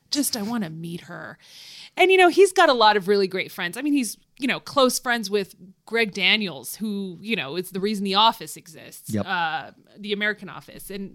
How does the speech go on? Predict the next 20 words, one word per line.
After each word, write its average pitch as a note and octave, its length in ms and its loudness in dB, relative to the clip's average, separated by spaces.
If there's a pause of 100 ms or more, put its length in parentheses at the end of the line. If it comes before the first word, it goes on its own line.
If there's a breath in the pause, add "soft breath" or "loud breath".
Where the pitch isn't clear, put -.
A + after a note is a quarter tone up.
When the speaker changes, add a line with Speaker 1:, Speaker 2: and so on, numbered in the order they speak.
Speaker 1:
you A#3+ 80 -8
know, - 140 -12 (180)
it, A#3 160 -12 (100)
it's - 320 -12
huge, D#4 380 2
the G#3 100 -14
friends, A3 340 -8
that, E3+ 160 -16 (120)
the G#3 80 -14
people G3 280 -12
that E3 120 -12
he E3 100 -14
knows, D3+ 380 -16
and B3 220 0
Parks - 320 -2
and G3 100 -12
Recreation. G#3 680 0 (260 loud breath)
Speaker 2:
Yep. - 220 -4
Speaker 1:
Um, G#3+ 500 4 (560 soft breath)
but G#3+ 480 4